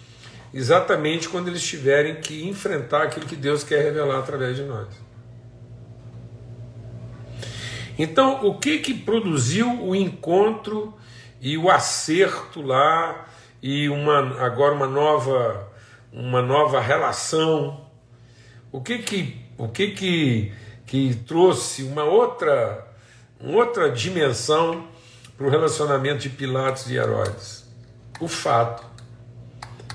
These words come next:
de que ambos eram inimigos de Cristo. Então, o fato deles serem inimigos um do outro fizeram com que eles se aliançassem pra combater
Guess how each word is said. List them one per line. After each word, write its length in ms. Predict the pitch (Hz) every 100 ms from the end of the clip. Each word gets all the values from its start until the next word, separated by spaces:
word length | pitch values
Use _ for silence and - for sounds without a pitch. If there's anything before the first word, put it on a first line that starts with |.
| - - - -
de 180 | 101 127
que 260 | - 151
ambos 400 | 135 139 143 147
eram 220 | 135 139 143
inimigos 640 | 156 165 151 220 156 151
de 100 | 120
Cristo. 640 | 123 127 113 101 - - - - - - - - 104 - - - - - - -
Então, 240 | 127 175 185
o 40 |
fato 260 | - 180 165
deles 140 | 156
serem 280 | - 160 160
inimigos 540 | 151 139 143 135 131
um 140 | 143 139
do 120 | 127
outro 580 | 147 185 180 117 104 - - - - - - -
fizeram 580 | - 160 135 120 127 147
com 180 | - -
que 160 | - 147
eles 200 | 147 143
se 180 | -
aliançassem 1040 | 156 147 165 151 - 135 131 127 - 120 107
pra 180 | 127
combater 1120 | 117 - 165 180 160 135 - - 131 135 131